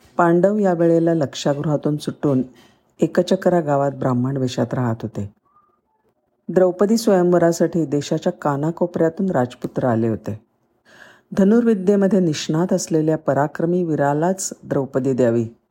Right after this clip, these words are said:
ह्या इच्छेने द्रुपदाने धनुष्य आणि फिरते यंत्र सिद्ध केलं होतं. स्वयंवरात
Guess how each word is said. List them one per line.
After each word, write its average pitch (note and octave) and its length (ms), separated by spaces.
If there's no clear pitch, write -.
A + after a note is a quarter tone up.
ह्या G3 180
इच्छेने G3 400
द्रुपदाने D#3 800
धनुष्य F#3 560
आणि D#3 180
फिरते F3 540
यंत्र D3+ 300
सिद्ध D#3 440
केलं A#2 240
होतं. G2+ 260
स्वयंवरात A3 840